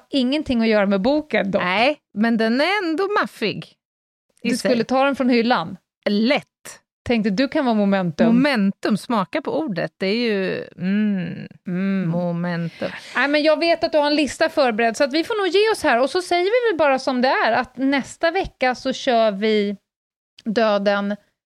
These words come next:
Speaker 1: två punkt noll.
Speaker 2: Mm. Så
Speaker 1: Och
Speaker 2: får det
Speaker 1: då
Speaker 2: bli.
Speaker 1: har ju ni som missade den här gången chansen att faktiskt dunka in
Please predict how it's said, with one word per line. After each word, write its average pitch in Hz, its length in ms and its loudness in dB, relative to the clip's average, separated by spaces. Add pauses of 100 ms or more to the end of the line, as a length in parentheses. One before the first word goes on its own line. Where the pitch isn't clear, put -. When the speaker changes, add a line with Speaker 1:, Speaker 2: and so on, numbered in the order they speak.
(480)
Speaker 1:
två 214 120 0
punkt 214 260 -4
noll. 320 260 -2 (300)
Speaker 2:
Mm. 247 220 2 (760)
Så 269 60 4
Speaker 1:
Och 254 60 0
Speaker 2:
får - 80 0
det 285 60 4
Speaker 1:
då 330 60 4
Speaker 2:
bli. 339 100 4
Speaker 1:
har 359 120 2
ju 349 60 0
ni 302 200 0
som 294 200 -2
missade 339 360 -2 (140)
den 320 80 0
här 277 60 0
gången 240 300 -2
chansen 233 400 -4
att 233 100 -4
faktiskt 208 360 -6
dunka 233 300 0
in 359 280 -4